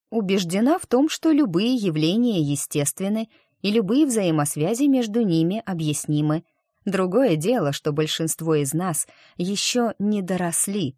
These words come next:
до осознания этих взаимосвязей.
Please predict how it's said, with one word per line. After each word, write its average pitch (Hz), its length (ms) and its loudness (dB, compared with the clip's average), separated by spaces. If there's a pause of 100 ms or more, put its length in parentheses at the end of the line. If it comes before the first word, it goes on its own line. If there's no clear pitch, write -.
(140)
до 160 200 0
осознания 151 880 0
этих 165 360 -4
взаимосвязей. 147 1000 -2